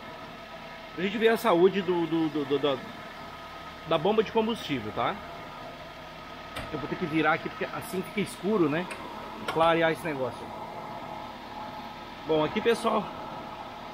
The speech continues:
nós temos Q dois, tá, pessoal? Tá meio apagadinho aqui pra filmar, tá ruim, né? Ó, dois, tá abaixo de dois bar de pressão,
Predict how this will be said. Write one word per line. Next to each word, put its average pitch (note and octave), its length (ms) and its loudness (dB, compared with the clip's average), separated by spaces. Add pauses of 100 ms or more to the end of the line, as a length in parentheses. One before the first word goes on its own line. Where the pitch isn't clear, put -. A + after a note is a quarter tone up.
(420)
nós D3+ 200 0
temos F#3+ 400 4 (2750)
Q G3 140 4
dois, F#3 280 8
tá, E3+ 100 2
pessoal? D3+ 220 0
Tá D#3 80 4
meio F3 160 6
apagadinho E3+ 640 2
aqui F3 100 -6
pra F3+ 140 0
filmar, D3+ 440 0
tá E3 140 0
ruim, D#3 340 2
né? D3+ 240 0 (680)
Ó, A#2+ 160 4 (220)
dois, E3 380 6
tá G#3 140 4
abaixo G3+ 360 2
de F#3 100 -2
dois F#3 360 4
bar D3+ 340 4
de E3+ 80 -4
pressão, D3+ 500 -2